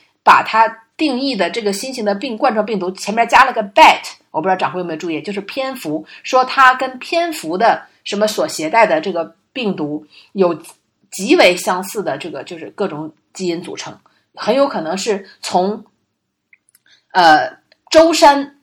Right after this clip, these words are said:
舟山你知道吧？舟山不是盛产海鲜嘛？就舟山那一边的蝙蝠，呃，身上带来的，就这现在都是推断了。那么，所以感觉这个，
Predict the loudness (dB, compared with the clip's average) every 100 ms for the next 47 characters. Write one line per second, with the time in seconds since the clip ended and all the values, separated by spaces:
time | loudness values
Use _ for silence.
0 | _ 2 4 4 2 0 0 -2 -6 -4
1 | -4 -4 -6 -4 -4 -4 -8 -4 -6 -6
2 | -10 -12 2 4 6 6 6 6 2 2
3 | 0 0 -2 -4 -6 -6 -8 -10 -12 -14
4 | _ _ _ _ -16 -14 -14 _ -6 -2
5 | 0 0 -2 -6 _ 4 4 4 -2 -8
6 | -14 -10 -2 -2 0 -2 0 0 -2 -2
7 | -2 2 2 0 -8 _ _ -10 -4 -2
8 | -2 -6 _ _ 0 2 2 0 -6 -18
9 | -20 _ _ _ _ _ _ _ 0 0
10 | 0 -2 0 2 2 0